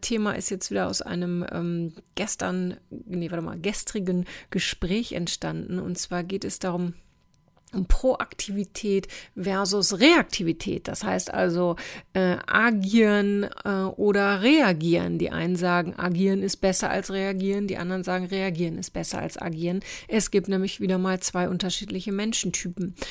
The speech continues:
Ja, die einen, das sind die, die kennst du auch. Ich weiß jetzt nicht, zu welchen du dich hinzuzählst und wer du auch gerne vielleicht sein möchtest. Die einen, das sind die, ähm, die sagen, hey, ich mach das, ich entscheide das,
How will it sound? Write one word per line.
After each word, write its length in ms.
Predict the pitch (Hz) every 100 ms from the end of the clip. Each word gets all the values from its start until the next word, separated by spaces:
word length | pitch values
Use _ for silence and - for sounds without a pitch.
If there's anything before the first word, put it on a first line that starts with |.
| - -
Ja, 300 | 190 214 214
die 180 | 196 -
einen, 380 | - 196 226
das 180 | 202 180
sind 220 | 196 175
die, 160 | - 208
die 100 | 165
kennst 360 | 180 180 170 -
du 100 | -
auch. 260 | 202 240
Ich 120 | 226
weiß 160 | 180 170
jetzt 140 | 165
nicht, 180 | 185 -
zu 120 | -
welchen 280 | 170 170 175
du 80 | 185
dich 260 | 214 220 - - -
hinzuzählst 1000 | 196 175 - 226 - - 233 226 269 285
und 160 | - 175
wer 120 | 165
du 100 | 160
auch 120 | -
gerne 240 | - 160 160
vielleicht 300 | 185 180 -
sein 260 | 170 190
möchtest. 540 | 202 220 - 233 220 - - - -
Die 80 | -
einen, 260 | 196 220
das 160 | 202 -
sind 220 | 190 180
die, 340 | 202 202 202 -
ähm, 480 | 185 190 190 185 180
die 120 | 190
sagen, 380 | 180 180 185 185
hey, 360 | 185 220 220 214
ich 240 | 185 -
mach 180 | 196 -
das, 320 | 202 190 -
ich 200 | - 214
entscheide 500 | 185 - 202 190 185
das, 340 | 185 185 180